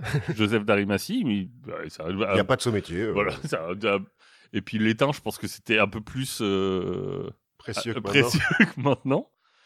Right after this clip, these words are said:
Speaker 1: Euh, donc il était marchand d'étain et il est tout à fait vraisemblable qu'il soit rendu du côté de Glastonbury.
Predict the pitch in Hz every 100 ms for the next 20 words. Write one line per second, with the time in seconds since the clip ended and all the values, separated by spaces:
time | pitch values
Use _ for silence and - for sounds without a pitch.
0 | - - _ _ - 110 120 131 185 170
1 | 185 185 - 156 127 107 143 208 247 -
2 | 175 202 - 151 131 247 240 - 156 147
3 | - 170 170 170 127 131 175 143 113 175
4 | - 139 123 110 113 143 170 127 127 156
5 | 127 - 123 107 90 87